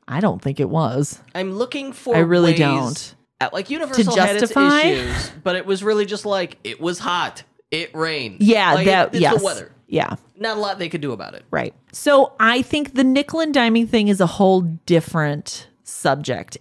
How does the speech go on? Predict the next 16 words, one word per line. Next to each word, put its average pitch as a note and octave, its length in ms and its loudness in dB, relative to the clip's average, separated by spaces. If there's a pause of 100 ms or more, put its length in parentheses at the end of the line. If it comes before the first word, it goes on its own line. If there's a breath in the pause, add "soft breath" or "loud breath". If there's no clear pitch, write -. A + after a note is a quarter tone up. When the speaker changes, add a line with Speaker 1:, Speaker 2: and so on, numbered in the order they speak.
Speaker 1:
And F#3+ 160 2
I G3 120 2
still, G#3 600 2
we F3+ 140 0
used F3 420 0
Genie A3 200 0
Plus - 280 -4
this F3+ 240 -4
time E3+ 240 -2
because D#3 340 -4
it D#3+ 80 -2
was - 160 -6
a D#3 100 0
short, E3+ 580 -4
we E3+ 80 -2
were E3 160 -2